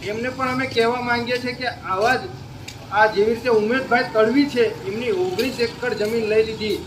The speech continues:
પણ તેમ છતાં આજ દિન સુધી આ પરિવારશ્રીઓને આજે એક પણ ફૂટી કોડી, એક રૂપિયાની એમને નથી જમીન આપી કે નથી એમને કોઈ જાતનું વળતર આપ્યું.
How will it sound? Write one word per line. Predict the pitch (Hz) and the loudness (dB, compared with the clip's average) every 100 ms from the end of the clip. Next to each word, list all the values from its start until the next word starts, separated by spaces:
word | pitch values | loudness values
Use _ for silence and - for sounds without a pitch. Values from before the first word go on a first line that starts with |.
| - - | -12 -6
પણ | 220 247 | -2 -2
તેમ | 240 247 233 | -4 -6 -6
છતાં | 233 240 220 | -4 2 2
આજ | 220 | 2
દિન | 240 | -6
સુધી | 233 233 240 | -8 -6 -2
આ | 226 196 220 | -2 -2 -4
પરિવારશ્રીઓને | 220 196 247 269 277 269 233 233 214 | -6 -4 0 4 2 2 -4 -4 -4
આજે | - 175 185 | -8 -8 -6
એક | 202 175 196 - | -6 -6 -6 -6
પણ | 226 | -8
ફૂટી | 220 - 190 214 | -8 -10 -14 -12
કોડી, | 208 180 180 190 | -12 -10 -8 -6
એક | 170 180 | -8 -8
રૂપિયાની | 160 151 175 180 185 185 - - - - | -10 -10 -12 -14 -14 -14 -18 -20 -20 -16
એમને | 170 190 208 | -12 -6 -6
નથી | 175 170 202 | -6 -6 -8
જમીન | - 160 202 240 | -4 -2 0 2
આપી | 226 226 254 | 0 0 -6
કે | 254 233 | -6 -4
નથી | 208 208 | -4 -4
એમને | 220 214 220 | -4 -4 -4
કોઈ | - 208 | -2 0
જાતનું | 214 208 220 151 | 0 -2 -4 -4
વળતર | 170 190 240 220 | -4 -2 -2 0
આપ્યું. | 202 180 143 | 0 -2 -6